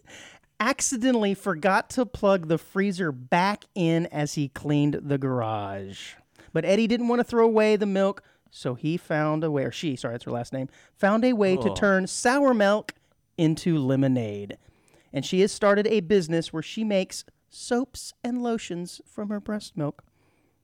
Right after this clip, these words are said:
Speaker 1: And she's doing very well. And she's made them in little, um, shapes here. We've got, uh, looks like a little hippo, a little bear, a little honeycomb.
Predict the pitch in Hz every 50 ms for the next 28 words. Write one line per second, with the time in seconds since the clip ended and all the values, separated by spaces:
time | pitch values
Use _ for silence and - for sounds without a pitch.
0 | _ _ _ _ _ _ _ _ _ - 185 - - 196 175 160 151 180 175 175
1 | 170 170 - 165 143 143 147 180 196 208 196 165 147 151 151 156 139 113 107 104
2 | _ _ _ _ _ - 160 160 - 185 156 160 170 165 151 165 165 156 151 151
3 | 160 156 147 156 - _ _ _ _ _ _ _ - 135 131 127 127 147 - -
4 | - 143 160 - - - - 214 262 330 _ - 147 139 - - 131 123 123 -
5 | - 123 120 - - 147 - - - 127 - 123 123 117 117 - - 143 - -
6 | 160 151 165 190 220 196 151 139 131 127 127 127 139 135 135 143 165 202 233 190
7 | 151 139 131 - 165 160 170 175 170 - - 196 190 208 233 262 285